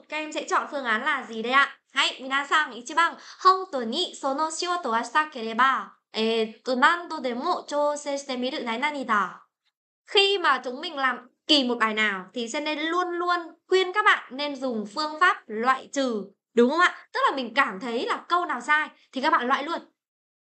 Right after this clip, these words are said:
Câu nào sai mình loại luôn. Còn câu nào mà chúng ta cảm thấy nó ai mai và mình thấy nó,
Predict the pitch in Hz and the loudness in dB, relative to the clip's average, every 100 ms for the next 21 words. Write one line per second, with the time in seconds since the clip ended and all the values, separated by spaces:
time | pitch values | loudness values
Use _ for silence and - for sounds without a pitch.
0 | - - 311 254 302 294 240 247 311 320 | -2 2 4 2 0 0 -4 -6 -6 -8
1 | - - 277 269 392 392 349 269 247 254 | -10 0 2 4 4 2 2 -2 -4 -6
2 | 285 320 247 214 226 240 311 330 330 349 | -6 -2 -2 -2 -4 -2 -2 -2 0 0
3 | 349 349 311 240 220 214 226 233 226 285 | 0 -4 -6 -6 -4 -4 -4 0 0 -2